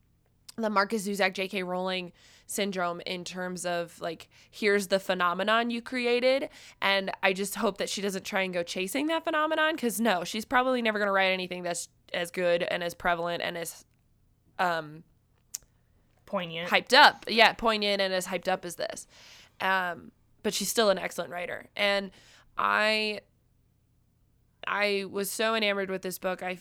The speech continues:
Speaker 1: I love, one of my favorite things about this book is the family. Um, her family is unconventional,
Speaker 2: Yeah.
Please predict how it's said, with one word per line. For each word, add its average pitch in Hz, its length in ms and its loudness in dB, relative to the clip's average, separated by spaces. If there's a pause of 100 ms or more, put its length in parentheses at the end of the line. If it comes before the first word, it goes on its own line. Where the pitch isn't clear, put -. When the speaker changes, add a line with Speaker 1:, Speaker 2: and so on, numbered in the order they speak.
(120)
Speaker 1:
I 180 320 -4
love, 196 540 -2 (220)
one 202 180 -4
of 196 40 -4
my 196 100 -2
favorite 214 480 0
things 196 240 -6
about 185 240 -2
this 185 140 -8
book 180 340 -6 (140)
is 185 440 -6 (100)
the 185 400 -4 (1120)
family. 202 560 0 (720)
Um, 185 380 0 (120)
her 226 200 2
family 208 540 0
is 185 360 -6 (680)
unconventional, 208 960 -2
Speaker 2:
Yeah. 180 380 -4